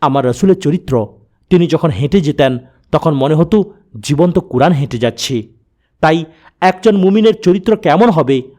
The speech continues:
তা কোরআনই বলে দিচ্ছে স্পষ্টভাবে। এজন্য আমরা কোরআন থেকে সূরা মুমিনের তাফসির পড়তে পারি এবং সন্তানদেরকে শিক্ষা দিতে পারি। অন্যায়কে সুস্পষ্ট করি। আমার সন্তানকে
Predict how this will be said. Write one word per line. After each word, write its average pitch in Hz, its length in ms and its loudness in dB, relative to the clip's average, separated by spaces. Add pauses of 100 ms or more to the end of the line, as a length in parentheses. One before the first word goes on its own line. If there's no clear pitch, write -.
(240)
তা 135 80 0
কোরআনই 185 380 2
বলে 151 220 0
দিচ্ছে 127 420 -4 (180)
স্পষ্টভাবে। 120 760 -4 (480)
এজন্য 151 500 -2 (280)
আমরা 170 200 0
কোরআন 180 300 0
থেকে 190 400 -2 (200)
সূরা 196 260 2
মুমিনের 190 480 0
তাফসির - 340 -4
পড়তে 147 280 -4
পারি 117 280 -4 (400)
এবং 165 200 -2
সন্তানদেরকে 170 720 -4 (140)
শিক্ষা - 400 -4
দিতে 151 200 -4
পারি। 110 380 -6 (580)
অন্যায়কে 214 640 0 (200)
সুস্পষ্ট 220 540 0
করি। 113 440 -6 (440)
আমার 175 220 2
সন্তানকে 185 600 0